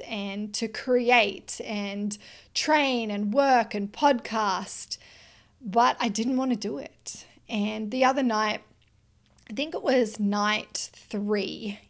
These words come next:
into my return, I woke up at, like, twelve fifty-four A M after a few hours of sleep.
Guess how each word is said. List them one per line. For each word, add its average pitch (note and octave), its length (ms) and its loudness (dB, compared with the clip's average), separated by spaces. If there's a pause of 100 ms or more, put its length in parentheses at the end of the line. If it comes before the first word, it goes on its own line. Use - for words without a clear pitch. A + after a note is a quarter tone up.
into A3 680 -4
my G#3 180 -2
return, G#3+ 760 -6 (360)
I A#3+ 120 0
woke B3 400 2
up G#3+ 300 0
at, G#3 300 0 (260)
like, - 220 -8
twelve C4 340 2
fifty-four G#3 720 -4
A G#3+ 220 -6
M - 340 -8
after A#3 360 0
a A3+ 40 -2
few A#3+ 320 -4
hours G#3+ 280 -2
of G3+ 80 -10
sleep. - 480 -8